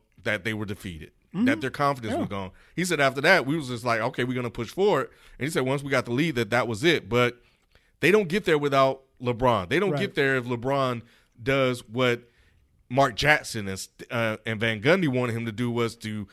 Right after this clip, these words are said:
Speaker 1: beat Jordan and go out there and take over. He knew that he needed those guys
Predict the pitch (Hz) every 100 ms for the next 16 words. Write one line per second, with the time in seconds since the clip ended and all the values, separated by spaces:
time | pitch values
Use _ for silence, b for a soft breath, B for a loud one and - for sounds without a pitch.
0 | b b b 113 131 107 131 131 101 92
1 | 101 120 123 117 120 107 101 113 95 117
2 | 95 90 135 165 165 160 120 113 110 -
3 | b b b - 147 151 151 160 151 127
4 | 123 120 110 110 107 104